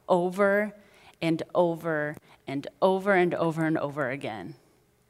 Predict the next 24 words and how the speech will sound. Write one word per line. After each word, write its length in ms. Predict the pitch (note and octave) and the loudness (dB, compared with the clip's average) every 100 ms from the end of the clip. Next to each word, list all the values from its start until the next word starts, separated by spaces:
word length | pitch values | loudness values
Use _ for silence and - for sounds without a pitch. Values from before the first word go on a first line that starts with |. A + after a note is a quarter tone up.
| _ - - | _ -20 -2
And 160 | F#3 F3+ | 2 6
God, 280 | A#3 B3+ | 8 8
rightly 260 | G3+ F3+ F3 | 6 4 2
so, 220 | - F3 | -2 -2
does 280 | E3 D#3 E3+ | 2 2 2
get 200 | D3+ - | -6 -8
angry. 520 | C3 D3+ D#3+ B2 B2 C#3+ _ _ _ _ _ _ _ | -6 -2 -2 -4 -12 -16 _ _ _ _ _ _ _
He 100 | A#3 | -4
does. 480 | E3+ C#3 A#2+ E3 - _ _ _ _ _ _ _ _ _ _ _ - - | 0 0 -2 -8 -18 _ _ _ _ _ _ _ _ _ _ _ -16 -2
And 120 | G3+ | 2
you 120 | F#3+ | 4
read 260 | F#3 B3 B3+ | 4 2 0
through 320 | - F#3+ G#3 | 0 2 2
it 40 | D#3+ | 4
and 100 | E3 | 2
you 60 | |
think, 280 | E3 D3+ - | 0 -4 -4
"Gosh, 260 | D#3+ E3 - | -4 -4 -4
this 140 | E3+ | -8
doesn't 320 | E3+ D3+ E2+ | -8 -10 -8
look 180 | C3 B2 | -8 -8
good 140 | B2+ | -14
for 200 | - A2+ | -12 -10
us." 280 | A#2 - - | -10 -12 -16